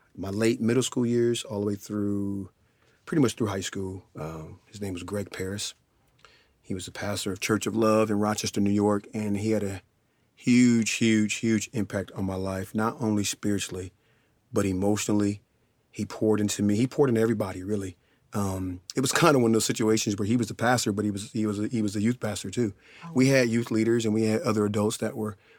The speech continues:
Speaker 1: working with the youth, but he was the one you would go to. And, um, one of the great responsibilities he allowed me to, to carry was,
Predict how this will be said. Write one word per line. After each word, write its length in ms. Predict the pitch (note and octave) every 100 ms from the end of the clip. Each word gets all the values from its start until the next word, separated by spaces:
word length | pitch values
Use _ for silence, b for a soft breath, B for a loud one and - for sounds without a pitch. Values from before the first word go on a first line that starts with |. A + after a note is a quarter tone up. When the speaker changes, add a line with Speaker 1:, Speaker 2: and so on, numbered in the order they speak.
| _
Speaker 1:
working 280 | C#3 G#2 G#2+
with 120 | G#2
the 100 | G#2+
youth, 280 | G#2 G#2+ - -
but 140 | A#2
he 140 | G#2+ A#2+
was 160 | A2+
the 80 | G#2+
one 240 | G#2 G2+
you 80 | F#2+
would 140 | G2 G#2
go 180 | G#2+
to. 320 | G#2 - F#2+ - b b b b b _ -
And, 480 | G#2 G2+ G2 F#2+ - - -
um, 400 | G#2 G2 F#2+ G#2
one 280 | F3+ C3 A2+
of 60 | A2
the 80 | G2+
great 220 | A2+ A#2+
responsibilities 920 | A2 A#2 A2 G2+ A2 G#2+ G2 F#2 F#2
he 120 | G#2
allowed 300 | G2 G2+ G2+
me 140 | G2+
to, 120 | G2 F2+ _ _ _ _
to 120 | - G2+
carry 360 | A2+ A2+ G#2
was, 480 | F#2+ G2 F#2+ F#2